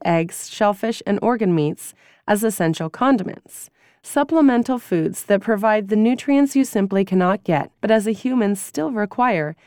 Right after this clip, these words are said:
from plants. This is a growing dietary movement popularized by Doctor Mark Hyman. In my opinion,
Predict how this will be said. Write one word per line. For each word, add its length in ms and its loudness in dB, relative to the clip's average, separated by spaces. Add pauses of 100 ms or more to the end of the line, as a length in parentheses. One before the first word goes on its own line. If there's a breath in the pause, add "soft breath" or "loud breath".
(100)
from 220 2
plants. 600 -8 (720)
This 220 0
is 200 0
a 60 2
growing 360 2
dietary 460 0
movement 520 0
popularized 800 0
by 140 2
Doctor 320 -2
Mark 280 0
Hyman. 420 0 (640)
In 120 4
my 180 6
opinion, 600 0